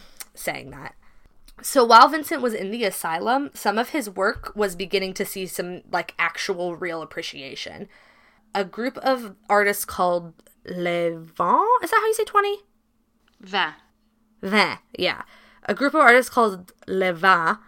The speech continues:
Speaker 1: <laughs> displayed some of Vincent's work in their annual exhibition. The art critic Albert Aurier?
Speaker 2: Mm.
Speaker 1: Aurier?
Speaker 2: That
Speaker 1: Uh,
Speaker 2: one I don't know.
Speaker 1: <laughs> produces a positive review of some of Vincent's work,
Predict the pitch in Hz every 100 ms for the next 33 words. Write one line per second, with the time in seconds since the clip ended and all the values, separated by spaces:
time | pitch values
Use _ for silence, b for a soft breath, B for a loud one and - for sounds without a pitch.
0 | b - - - - - - - 247 -
1 | 214 226 285 233 185 196 208 226 202 185
2 | 185 - 190 175 - 180 180 185 160 180
3 | - 165 123 - - 208 - b b b
4 | b _ 190 202 214 247 - 269 208 196
5 | - - 190 202 233 226 - _ _ _
6 | - 185 196 269 330 427 480 - _ -
7 | 165 208 139 - - 185 185 262 415 -
8 | - - 190 180 165 156 151 - - -
9 | _ _ _ _ 233 269 240 - 262 254
10 | 254 214 196 - 240 277 285 285 220 233
11 | 202 185 214 190 180 - - 190 185 202
12 | 190 190 185